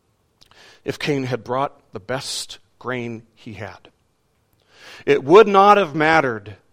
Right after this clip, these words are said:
if Cain had brought a lamb or a sheep to be sacrificed, or any type of animal. Hebrews chapter ten, verse four tells us that the blood of animals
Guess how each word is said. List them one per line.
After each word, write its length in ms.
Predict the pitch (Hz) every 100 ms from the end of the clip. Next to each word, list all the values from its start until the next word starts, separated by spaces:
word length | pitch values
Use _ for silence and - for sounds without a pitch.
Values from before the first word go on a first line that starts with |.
| _ _ _ -
if 180 | 160 -
Cain 400 | - 190 190 180
had 260 | 165 156
brought 540 | 127 147 147 143 - - _ _ _ _ _ _ _
a 60 | 135
lamb 560 | 127 135 135 117 101 107
or 180 | - 135
a 40 | 120
sheep 480 | - 151 135 - - _ _ _
to 100 | -
be 140 | 143 135
sacrificed, 1120 | - 131 120 120 113 104 92 - - - - _ _ _ _ _ _ _ _ _ _
or 180 | 139 151
any 140 | 214 143
type 260 | 131 110
of 80 | 98
animal. 380 | 101 92 90 _ _ _ _ _ _ _ _ - -
Hebrews 360 | 208 202 185
chapter 300 | - 185 165
ten, 240 | 151 180 170
verse 220 | 165 -
four 320 | - 196 175
tells 300 | 160 165 165
us 160 | 156 -
that 200 | 147 -
the 80 | 123
blood 260 | 135 170
of 100 | 170
animals 420 | 151 160 160 151